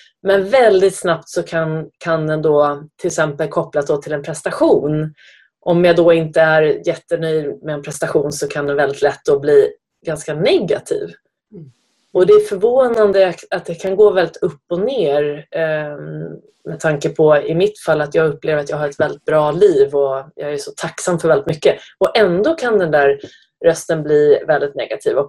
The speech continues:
Speaker 1: då vet jag ju då att många har det mycket sämre och som Igor sa, det är väldigt, väldigt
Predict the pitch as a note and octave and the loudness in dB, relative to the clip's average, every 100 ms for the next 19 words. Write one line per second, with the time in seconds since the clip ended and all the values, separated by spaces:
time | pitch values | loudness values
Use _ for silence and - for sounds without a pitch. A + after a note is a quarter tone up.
0 | - E3+ E3 F#3+ F3 F3 D#3 D3 C#3 C3 | -4 -4 0 -2 -2 -2 -2 0 -4 -4
1 | _ _ _ _ _ _ - D#3+ - E3 | _ _ _ _ _ _ -16 -16 -12 -10
2 | D#3 D3 D#3 D3 C#3+ - F3 D#3+ C#3+ - | -8 -6 -6 -6 -8 -4 -2 -2 -6 -8
3 | - D#3+ D3 D3+ D3+ D#3 D#3+ D#3+ D#3 D#3+ | -14 -8 -4 -2 -2 0 0 0 -2 -2
4 | G#3 F3 E3+ - D3+ C#3+ - | 0 0 -2 0 0 -2 -6